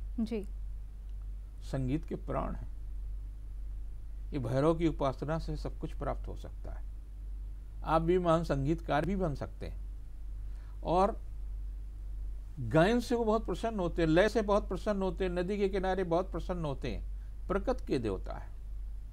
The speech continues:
Speaker 2: ऋणात्मक ऊर्जा जितनी भी है,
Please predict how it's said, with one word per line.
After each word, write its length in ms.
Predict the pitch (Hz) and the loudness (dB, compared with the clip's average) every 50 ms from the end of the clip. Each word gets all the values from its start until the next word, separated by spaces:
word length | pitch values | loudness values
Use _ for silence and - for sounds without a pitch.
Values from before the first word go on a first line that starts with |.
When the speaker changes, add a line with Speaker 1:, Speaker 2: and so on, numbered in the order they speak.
| - - - - - - - - - - - - - - - - - - - - - - - - - - - - - - - - - - - - - - - - - - - - | -10 -10 -8 -6 -6 -6 -6 -6 -6 -6 -8 -8 -8 -6 -6 -6 -4 -4 -4 -4 -6 -6 -6 -8 -8 -8 -6 -6 -6 -6 -6 -6 -6 -6 -8 -8 -10 -10 -10 -10 -8 -6 -2 4
Speaker 2:
ऋणात्मक 680 | 135 147 165 180 190 214 208 - - 240 262 262 254 - | 6 8 10 10 10 10 8 6 4 4 4 6 6 6
ऊर्जा 320 | 214 196 185 165 196 220 220 | 6 6 8 8 8 8 8
जितनी 380 | 190 202 196 - 220 220 240 220 | 8 6 2 2 2 2 4 6
भी 180 | 185 185 175 151 | 8 8 10 10
है, 140 | 135 127 | 10 8